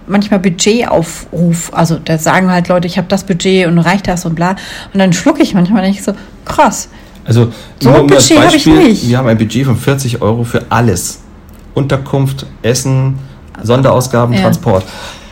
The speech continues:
Speaker 2: Dann kommt's da Leute in der Gruppe, die sagen, "Ich hab fünfhundert Euro Budget am Tag." Und ich weiß, und dann, und, oder andere Leute nennen sich mit hundert Euro Budget, äh,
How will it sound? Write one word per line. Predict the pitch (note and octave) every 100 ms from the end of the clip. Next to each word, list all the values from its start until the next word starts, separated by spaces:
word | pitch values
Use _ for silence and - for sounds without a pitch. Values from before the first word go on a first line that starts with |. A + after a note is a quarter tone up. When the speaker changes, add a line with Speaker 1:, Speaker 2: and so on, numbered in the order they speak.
| - - - -
Speaker 2:
Dann | - A#2
kommt's | E3 -
da |
Leute | C3+ G#2+ C#3
in |
der | D3+
Gruppe, | C#3 E3
die | C#3+
sagen, | A#2+ B2 A#2
"Ich | -
hab | C3
fünfhundert | - F3 F3 -
Euro | C#3+
Budget | C#3 B2+ C3+ A2+
am | A#2
Tag." | A2+ G#2+ B2+
Und | A2
ich | A2
weiß, | C3 -
und | - A#2+
dann, | C#3
und, | C3+ C3+
oder | C3+ B2+
andere | D3+ D#3
Leute | C#3 B2+
nennen | B2+
sich | D#3 B2+
mit | A#2
hundert | D#3+ E3+
Euro | - C3
Budget, | A#2 - B2+ B2+ B2
äh, | - A2+ A2